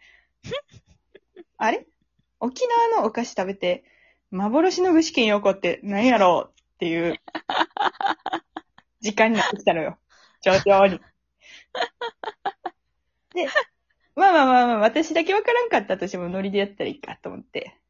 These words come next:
Speaker 1: うん。
Speaker 2: ラインしたら、あの、全員見えてないと。
Speaker 1: <laughs> それ何時の話やったっけ？
Speaker 2: これ六時。
Speaker 1: <laughs>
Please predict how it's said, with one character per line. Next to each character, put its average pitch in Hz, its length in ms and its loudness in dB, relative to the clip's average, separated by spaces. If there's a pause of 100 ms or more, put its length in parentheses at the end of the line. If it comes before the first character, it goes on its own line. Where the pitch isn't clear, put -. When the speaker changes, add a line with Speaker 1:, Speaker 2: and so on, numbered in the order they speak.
(520)
Speaker 1:
う 214 80 -10
ん。 208 140 -8 (100)
Speaker 2:
ラ 208 120 -2
イ 196 120 -2
ン 202 60 0
し - 80 -14
た - 100 -4
ら、 - 220 -8 (260)
あ 196 60 -6
の、 208 80 -2 (340)
全 285 440 2
員 247 100 2
見 202 80 0
え 190 80 0
て 208 100 -2
な 196 120 0
い 180 100 -2
と。 170 120 0 (920)
Speaker 1:
<laughs> - 1120 -20
そ - 80 0
れ 330 80 4
何 254 220 6
時 240 100 -2
の 214 80 -2
話 208 360 -2
や 190 100 -2
っ - 40 -10
た 190 120 -4
っ - 100 -2
け？ 269 200 4 (460)
Speaker 2:
こ 320 80 4
れ 269 80 8
六 254 360 6
時。 - 200 -8 (600)
Speaker 1:
<laughs> - 360 -6